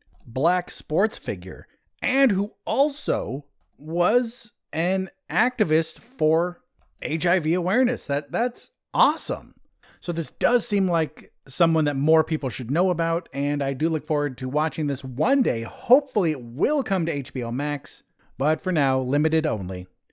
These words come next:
Citizen Ash gets an eight out of eleven.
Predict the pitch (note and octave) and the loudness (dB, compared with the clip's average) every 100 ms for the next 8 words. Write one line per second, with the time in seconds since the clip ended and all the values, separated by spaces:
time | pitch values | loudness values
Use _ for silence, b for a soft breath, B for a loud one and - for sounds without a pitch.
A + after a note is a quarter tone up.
0 | _ - - D#3 D#3+ D#3 G#3+ - D#3+ D#3+ | _ -8 -2 -2 0 0 0 0 0 2
1 | F#3+ C4+ A#3+ - - _ _ _ _ _ | 4 4 2 -4 -20 _ _ _ _ _
2 | _ _ _ _ - E2+ C2 D#2+ B2+ B2+ | _ _ _ _ -14 -14 -12 -6 -2 -2
3 | - G1+ | -4 -14